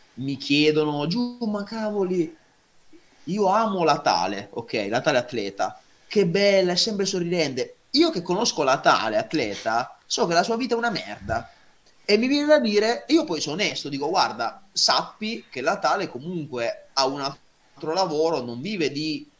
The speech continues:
I F B B Pro Card, ok? Vive di altro, si fa il culo,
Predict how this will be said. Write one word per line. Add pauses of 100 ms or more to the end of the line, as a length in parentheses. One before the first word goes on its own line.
I
F
B
B
Pro
Card,
ok? (240)
Vive
di
altro,
si
fa
il
culo,